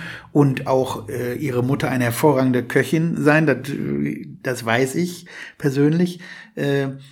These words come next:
deswegen ist die Verbindung immer auch da, aber natürlich ist sie ein Duisburger Mädchen. Und wenn du das natürlich immer wieder in Frage gestellt wird, das kann zwischen nervend, aber auch, puh, ich kann mir vorstellen, wenn mir jetzt einer sagen würde, immer wieder, „Bist du denn auch wirklich so Duisburger und bist du da eigentlich gar nicht?“ Und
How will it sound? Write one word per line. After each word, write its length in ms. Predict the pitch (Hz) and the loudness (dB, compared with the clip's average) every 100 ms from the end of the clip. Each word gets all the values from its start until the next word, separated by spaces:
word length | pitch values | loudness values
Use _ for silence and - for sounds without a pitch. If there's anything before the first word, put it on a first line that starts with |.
| - - | -12 -8
deswegen 460 | 131 147 139 135 | -4 -2 -2 -2
ist 160 | - - | -4 -4
die 80 | 143 | -4
Verbindung 480 | 175 147 151 131 | 0 2 4 2
immer 260 | - 139 98 | 2 0 2
auch 160 | 151 - | 2 2
da, 300 | 123 135 151 | 0 0 2
aber 240 | 131 131 | 2 2
natürlich 580 | 123 120 156 156 165 - - - - | 0 0 6 6 6 0 -14 -18 0
ist 220 | 156 143 | 0 2
sie 280 | 139 147 156 | 2 4 4
ein 200 | 156 131 | 2 0
Duisburger 500 | 143 147 - 160 139 | 0 0 2 2 4
Mädchen. 560 | 147 196 - 104 101 - _ - - - _ - | 0 -2 -4 -6 -8 -12 _ -20 -20 -20 _ -10
Und 140 | 117 | -4
wenn 120 | 127 | -2
du 60 | 135 | 0
das 140 | 135 | -2
natürlich 340 | 131 - 151 135 | -4 0 0 2
immer 180 | 147 135 | 0 0
wieder 140 | 131 | 0
in 80 | 120 | -4
Frage 420 | - 131 156 127 | -2 0 0 0
gestellt 380 | 117 - 120 117 | -4 -4 -4 -2
wird, 120 | 123 | -4
das 140 | 117 | -4
kann 180 | - 123 | -2 -2
zwischen 460 | 127 147 - 131 120 | -2 -2 -2 -2 0
nervend, 440 | 120 131 - 147 | 2 2 0 -4
aber 180 | 127 120 | -2 0
auch, 300 | 131 139 - - _ _ | 0 -2 -8 -18 _ _
puh, 360 | - 156 135 98 - - - - _ | -12 -8 -8 -8 -14 -20 -20 -20 _
ich 80 | |
kann 120 | - 139 | -4 -2
mir 100 | 147 | 0
vorstellen, 640 | 185 190 110 110 123 123 | 0 0 0 -2 -4 -6
wenn 160 | 127 131 | -2 4
mir 120 | 147 | 6
jetzt 180 | 151 143 | 4 4
einer 420 | 147 151 151 - | 4 4 4 2
sagen 280 | 139 156 151 | 2 4 4
würde, 120 | 143 | 4
immer 240 | 135 151 | 4 4
wieder, 160 | 156 139 | 4 2
„Bist 220 | 139 - | 0 -4
du 20 | |
denn 120 | 139 | -4
auch 200 | 120 113 | -2 -2
wirklich 460 | 131 156 180 185 180 | 0 0 0 -2 -2
so 160 | 175 160 | -6 -2
Duisburger 580 | 175 175 - 170 165 | -2 -4 -6 0 0
und 260 | 147 139 127 | 0 -4 -6
bist 200 | 139 - | -8 -6
du 20 | |
da 80 | 147 | -4
eigentlich 220 | 147 139 | -4 -4
gar 160 | 143 151 | -2 -2
nicht?“ 160 | 156 | -2
Und 160 | 143 | -6